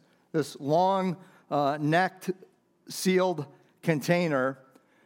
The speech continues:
a-, and she broke it open. It had to be used now, and it had to be used completely. There's no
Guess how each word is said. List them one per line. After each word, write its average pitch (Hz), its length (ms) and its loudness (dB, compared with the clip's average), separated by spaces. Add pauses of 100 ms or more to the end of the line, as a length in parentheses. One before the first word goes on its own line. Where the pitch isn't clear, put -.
a-, - 220 -10
and 156 100 -2
she 180 140 0
broke 185 400 0
it 156 200 0
open. 151 480 -2 (1000)
It 139 100 -4
had 170 180 0
to 165 80 -4
be 160 120 0
used 156 340 -2
now, 127 300 -2 (1080)
and 135 100 0
it 131 40 0
had 156 160 0
to 135 80 -8
be 151 80 0
used 151 460 -2
completely. 143 580 -2 (160)
There's 127 180 -6
no 139 300 0